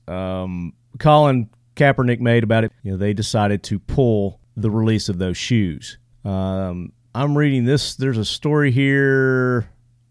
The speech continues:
uh, the latest in the Nike Colin Kaepernick Betsy Ross flag sneaker controversy. Uh, it says, "Remember earlier this week when people got mad over shoes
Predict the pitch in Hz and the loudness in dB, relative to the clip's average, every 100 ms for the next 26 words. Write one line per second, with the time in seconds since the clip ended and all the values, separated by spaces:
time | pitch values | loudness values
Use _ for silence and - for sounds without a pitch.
0 | _ - 101 87 85 - - - _ _ | _ -14 -12 -10 -12 -14 -18 -20 _ _
1 | _ _ _ _ _ 107 104 117 151 156 | _ _ _ _ _ -10 -4 2 4 4
2 | 143 - 131 123 117 120 120 127 110 123 | 0 -4 -2 0 2 2 0 -2 -4 -2
3 | 120 113 117 107 107 104 104 - 98 95 | 0 0 -2 -2 -6 -4 -6 -4 -4 -4
4 | - 98 92 87 - 90 90 - 92 - | -4 -6 -6 -6 -8 -8 -8 -8 -10 -10
5 | 87 85 85 80 - _ _ _ _ _ | -12 -12 -12 -14 -16 _ _ _ _ _
6 | _ _ _ _ - - 101 101 101 101 | _ _ _ _ -16 -8 -6 -4 -4 -4
7 | 101 113 98 113 139 165 156 139 147 139 | -6 -6 -2 2 4 6 6 6 6 6
8 | 135 120 135 123 110 131 120 117 117 113 | 4 2 0 2 0 0 2 4 4 6
9 | 113 113 104 98 - 127 131 127 120 - | 4 4 2 -2 2 4 6 6 2 -2